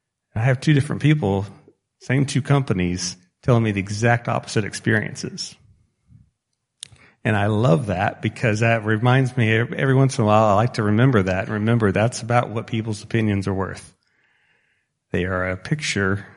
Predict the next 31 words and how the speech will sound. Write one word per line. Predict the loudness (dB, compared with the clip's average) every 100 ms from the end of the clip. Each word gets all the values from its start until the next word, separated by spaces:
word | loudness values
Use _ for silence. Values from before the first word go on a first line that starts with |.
| _
they're | -2
not | 0 0
a |
movie. | 0 -2 -2 -8 -10 _ _ _ _ _ _ _ _ _ _ _ _ _ _ _
That | -4 -4 -4
person's | -2 -2 0 -2
particular | 0 0 0 2 2
experience | 0 -2 0 2 2 0 -4 -4
was | -2 0
the | 2
opposite | 2 0 -2 -2
of |
this | 0 0
other | 0
person's | 0 -2 -2 -6 -6
particular | -14 -12 -10 -6 -4 -4
experience. | -6 -6 -6 -6 -12 -14 -16 -20 _ _ _ _ _ _ _
And | -4 -2
if | -4
I | -2 0
only | 2 2 4
knew | 4 4
one | 2 2
of | 0 0
them, | 0 0
if | 0 0
I | 2
only | 2 2
had | 0 -2 -4 -2
one | 2 2 2 2 0 -2 -14 _ _ _ _ _ _
perspective, | -6 -4 0 0 0 -2 -2 -6 -14